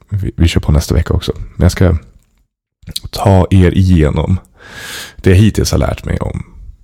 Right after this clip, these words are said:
tantra. Okej, så vad, vad är det här för någonting? Eh, sex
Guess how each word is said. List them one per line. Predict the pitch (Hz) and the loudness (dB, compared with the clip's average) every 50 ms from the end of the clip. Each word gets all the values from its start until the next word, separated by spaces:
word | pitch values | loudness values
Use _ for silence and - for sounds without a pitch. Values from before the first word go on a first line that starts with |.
| - - _ _ | -20 -20 _ _
tantra. | - - - - - - - - - - - - - - - - - - _ _ _ _ _ _ _ _ _ _ _ _ _ _ _ _ _ _ - - - - - - _ _ _ _ _ _ _ | -6 -4 -4 -4 -4 -8 -12 -10 -10 -10 -10 -10 -12 -14 -14 -14 -16 -20 _ _ _ _ _ _ _ _ _ _ _ _ _ _ _ _ _ _ -20 -20 -20 -20 -20 -20 _ _ _ _ _ _ _
Okej, | - - - - - - - - - | -4 -2 -2 -6 -10 -14 -20 -20 -18
så | - - - - - - _ _ _ _ _ | -10 -6 -6 -6 -6 -8 _ _ _ _ _
vad, | - 95 90 85 80 - - - | -2 2 2 4 2 2 0 0
vad | 69 78 78 | 0 2 2
är | 71 73 | 2 0
det | 71 - | 0 -2
här | - - | -2 -4
för | - - | -4 -4
någonting? | - - - - - - - - - - - _ _ _ _ | -6 -6 -8 -8 -8 -8 -6 -8 -10 -10 -16 _ _ _ _
Eh, | 90 87 85 78 | 2 2 2 2
sex | 78 - - - - - 98 98 - _ - - - - - | 0 -2 -4 -4 -2 -2 -2 -2 -4 _ -16 -14 -12 -12 -12